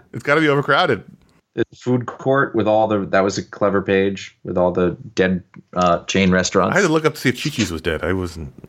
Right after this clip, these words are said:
Speaker 1: I did not know that.
Speaker 2: I did, yeah. Two thousand eleven was a bad year for those, apparently, 'cause three of them were gone in two thousand eleven,
Speaker 1: I miss
Speaker 2: which I
Speaker 1: Kenny
Speaker 2: think
Speaker 1: Rogers Roasters. That was a good one.
Speaker 2: I don't think I've ever had that.
Speaker 1: We
Speaker 2: I'm
Speaker 1: had that in
Speaker 2: only
Speaker 1: New
Speaker 2: aware
Speaker 1: York,
Speaker 2: of it.
Speaker 1: you know, made famous
Speaker 2: I'm
Speaker 1: by
Speaker 2: only aware of
Speaker 1: Seinfeld.
Speaker 2: it because of Seinfeld.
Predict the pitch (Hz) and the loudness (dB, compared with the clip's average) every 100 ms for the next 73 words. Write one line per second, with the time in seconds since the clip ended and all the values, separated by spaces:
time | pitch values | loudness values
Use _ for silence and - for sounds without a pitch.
0 | - 80 85 87 85 131 - - - - | -8 -6 -4 -2 0 -2 -2 -8 -14 -20
1 | _ - - 104 98 135 135 98 _ - | _ -20 -2 -2 0 -2 -2 -6 _ -4
2 | 196 190 143 160 135 101 92 104 92 113 | 0 2 2 2 0 -2 0 0 0 -2
3 | 110 78 73 87 76 78 - - - 82 | -4 -8 -10 -10 -6 -4 -4 -4 -4 -4
4 | - 107 117 101 90 85 85 87 85 85 | -2 0 2 2 -2 -2 -2 -2 -2 -2
5 | 85 85 85 85 85 87 - 113 147 160 | -4 -2 -2 -2 -2 -2 -2 -2 0 -2
6 | - 135 117 110 107 104 80 - 87 85 | -2 0 0 2 0 -2 -6 -4 -4 -4
7 | 73 71 82 80 80 69 67 - - _ | -6 -2 -2 -2 -4 -4 -6 -10 -18 _
8 | _ _ 175 214 220 185 160 147 123 160 | _ _ -4 -2 0 0 2 2 2 0
9 | 98 76 - - 113 123 123 110 101 113 | -2 -6 -8 -6 -2 0 2 2 2 0
10 | 92 92 123 95 90 - 87 85 82 80 | 0 0 0 0 -4 -8 -6 -6 -4 -6
11 | - 80 92 113 113 104 107 104 101 92 | -8 -8 -2 2 4 4 4 4 2 -4
12 | - 95 90 - 98 98 76 71 | -4 -4 -2 0 0 0 -4 -6